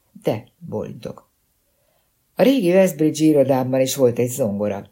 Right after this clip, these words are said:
folyton azt püföltem. Segített kikapcsolni, ha túl stresszes volt a munka. Fészkelődik egy sort, és megvillantja hatalmas fogait,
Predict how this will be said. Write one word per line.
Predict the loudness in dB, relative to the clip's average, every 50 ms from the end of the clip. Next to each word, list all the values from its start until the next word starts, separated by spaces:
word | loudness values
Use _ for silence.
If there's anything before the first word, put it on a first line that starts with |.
| _ _ _
folyton | -6 -4 -4 -4 -4 -6 -8
azt | -8 -10 -10
püföltem. | -12 -16 -16 -10 -8 -8 -8 -8 -10 -12 -12 -12 -14 -18 _ _ _ _ _ _ _
Segített | -6 -2 -2 -2 -2 -2 -2 -2 -2 -2
kikapcsolni, | -4 -8 -6 -8 -10 -8 -8 -6 -6 -4 -4 -6
ha | -6 -8 -8
túl | -6 -6 -4 -4
stresszes | -4 -4 -4 -6 -6 -4 -6 -8 -8 -6
volt | -6 -6 -6 -6 -8
a | -8
munka. | -8 -8 -8 -10 -14 -16 -16 -16 _ _ _ _ _ _ _ _ _ _ _ _ _ _
Fészkelődik | -6 -6 -4 -4 -8 -8 -8 -6 -6 -6 -6 -6 -6
egy | -6 -6 -6
sort, | -6 -4 -4 -4 -4 -6 -8 -10
és | -10 -8 -8 -8 -6
megvillantja | -6 -6 -4 -4 -4 -4 -4 -4 -4 -4 -4 -4 -6 -6
hatalmas | -6 -8 -10 -8 -8 -8 -6 -6 -6 -6 -6
fogait, | -4 -6 -4 -4 -4 -8 -8 -10 -12 -20